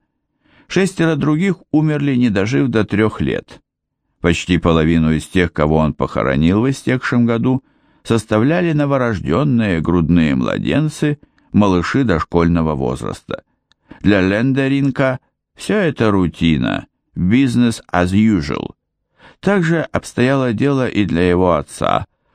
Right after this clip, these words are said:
от которого он унаследовал свое занятие. Тот сообщал о бесконечной веренице людей, жизнь которых прервалась в самом начале.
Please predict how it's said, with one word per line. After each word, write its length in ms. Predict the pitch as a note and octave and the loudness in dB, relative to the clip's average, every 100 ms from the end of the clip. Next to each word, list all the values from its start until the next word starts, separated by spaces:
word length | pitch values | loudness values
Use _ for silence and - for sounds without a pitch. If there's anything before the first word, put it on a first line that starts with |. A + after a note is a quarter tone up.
| - | -6
от 180 | E2 | -4
которого 560 | - F#2+ A#2 A#2 A2 F#2 | -2 -2 0 0 2 0
он 100 | E2+ | 0
унаследовал 720 | E2 E2+ D#2 D#2 F#2 F#2+ F#2 | 0 -2 -4 -2 0 2 0
свое 300 | F2+ D2 D2 | 0 0 0
занятие. 580 | D2+ A1+ G1+ - - - - _ _ _ _ _ - | 0 -2 -4 -6 -8 -10 -10 _ _ _ _ _ -8
Тот 220 | - G#3+ | -2 -2
сообщал 640 | - D3+ C#3+ - D#3 D3+ - | -2 -2 -2 -2 -2 -2 -2
о 160 | A#2+ G#2+ | -2 0
бесконечной 840 | A2+ - A#2 A#2 C#3+ C3+ - G#2 | 0 0 0 0 0 -4 -2 0
веренице 680 | F2 F#2 F#2+ G#2 G2+ - F2+ | 2 2 2 2 0 -2 0
людей, 540 | D#2+ E2 D2 D#2 E2+ | 2 2 0 0 2
жизнь 320 | D#2 F2+ E2+ D#2+ | 2 0 0 -2
которых 580 | A#1 - D#2+ D2 D#2 _ | -4 -2 -2 -2 -4 _
прервалась 720 | F2 F2+ E2 D#2+ D2+ D#2+ D#2+ | 0 0 2 0 0 -2 -4
в 60 | - | -4
самом 380 | E2 D2+ D2+ D2 | 0 2 2 0
начале. 560 | C#2 - G1+ G1+ - | -2 -4 -6 -4 -6